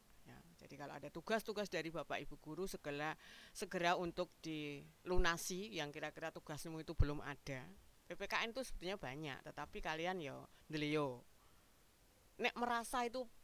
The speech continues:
saya merasa punya utang tugas yo, harusnya bagaimana gitu. Itu aja himbauan dari Ibu.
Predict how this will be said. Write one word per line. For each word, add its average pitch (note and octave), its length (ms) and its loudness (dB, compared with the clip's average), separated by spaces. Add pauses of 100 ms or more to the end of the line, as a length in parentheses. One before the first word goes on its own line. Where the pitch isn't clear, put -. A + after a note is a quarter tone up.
(200)
saya A3 320 4
merasa G#3+ 400 4
punya G#3 240 -2 (320)
utang G3 400 10
tugas A3 400 4
yo, A2 80 -6 (160)
harusnya D3+ 400 0
bagaimana C3 560 -2 (160)
gitu. - 320 -20
Itu A#2+ 160 -12
aja A#2+ 240 -4 (160)
himbauan C3+ 400 -4
dari B2 240 -10
Ibu. - 180 -14